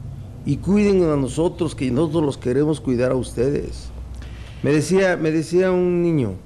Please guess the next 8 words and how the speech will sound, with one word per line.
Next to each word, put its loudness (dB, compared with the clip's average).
ahora 0
que, -12
este, -12
que -10
fui 0
a -6
participar -4
del, -6